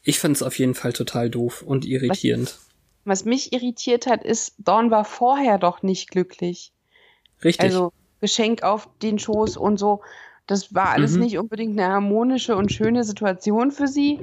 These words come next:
Speaker 2: Und warum ist es jetzt von einer Sekunde auf die andere die Situation, in der sie bleiben will?
Speaker 1: Richtig. Das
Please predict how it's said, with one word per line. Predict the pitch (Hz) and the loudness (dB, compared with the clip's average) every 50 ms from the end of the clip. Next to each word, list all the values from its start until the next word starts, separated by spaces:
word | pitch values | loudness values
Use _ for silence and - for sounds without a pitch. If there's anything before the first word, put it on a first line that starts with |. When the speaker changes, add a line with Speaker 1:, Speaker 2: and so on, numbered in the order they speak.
| - - - - - - - - _ _ - | -10 -16 -18 -20 -20 -20 -20 -20 _ _ -4
Speaker 2:
Und | - - 220 208 - - | 0 2 2 2 0 -2
warum | - - 208 214 220 226 233 | -4 -2 0 0 2 0 0
ist | 185 240 - | 0 0 -2
es | 254 233 - | -2 -2 0
jetzt | 226 220 226 - - | 0 0 0 -2 -2
von | - 220 214 226 165 - - - _ - | -2 0 0 0 -2 -6 -10 -16 _ -4
einer | - 196 226 233 | -2 0 0 0
Sekunde | 208 233 220 - 240 240 240 240 226 - | 0 -2 -4 -2 0 0 2 2 2 2
auf | 208 - | 0 0
die | - - 190 101 | 0 0 2 2
andere | 160 208 226 233 269 247 240 247 | 2 2 2 2 2 2 2 0
die | 202 - - - 208 214 233 254 262 | -2 -4 -6 -4 -2 0 2 0 0
Situation, | 262 254 247 254 240 220 208 - 233 233 240 220 | 0 -2 -2 0 0 0 0 0 0 0 2 2
in | 214 | 2
der | 214 214 208 | 2 2 2
sie | 196 214 | 2 0
bleiben | 185 190 180 185 196 220 226 196 | 0 0 0 2 2 2 0 -2
will? | 175 165 170 170 180 - _ _ _ _ _ _ _ _ _ _ _ _ - | -2 -2 -4 -4 -6 -8 _ _ _ _ _ _ _ _ _ _ _ _ 0
Speaker 1:
Richtig. | 156 160 - - 113 - - - _ _ _ | 0 0 0 -2 -4 -4 -6 -10 _ _ _
Das | - 143 139 - - | 0 0 0 0 -2